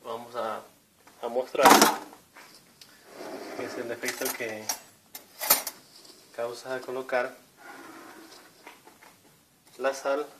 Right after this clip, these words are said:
sobre el limón. Hasta ahorita, eh,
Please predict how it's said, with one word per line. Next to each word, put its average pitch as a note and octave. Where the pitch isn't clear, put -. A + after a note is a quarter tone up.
sobre B2
el A#2+
limón. D3+
Hasta -
ahorita, C3+
eh, A2+